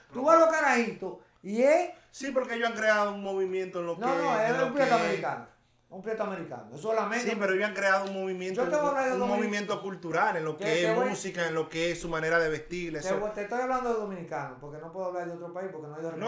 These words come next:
Speaker 2: eso
Speaker 1: dominicanos.
Speaker 2: pasa en todos los países.
Speaker 1: En Santo Domingo tú vas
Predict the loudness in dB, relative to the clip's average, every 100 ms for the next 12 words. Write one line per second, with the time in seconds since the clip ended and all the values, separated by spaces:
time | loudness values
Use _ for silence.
0 | 0 0 -2 -2 -2 -4 -4 -4 -4 -2
1 | -4 -6 -4 -2 2 0 0 -2 -2 -2
2 | -2 2 4 4